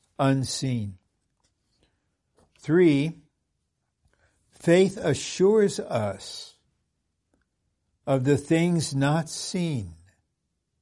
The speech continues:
convincing us of what we do not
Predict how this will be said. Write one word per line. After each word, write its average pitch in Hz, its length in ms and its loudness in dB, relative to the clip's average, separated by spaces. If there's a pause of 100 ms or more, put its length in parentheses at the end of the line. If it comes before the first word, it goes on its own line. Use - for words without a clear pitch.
(840)
convincing 147 1200 0
us 120 680 -6 (920)
of 120 200 -2
what 160 280 4
we 139 220 -2
do 135 300 2
not 139 460 -2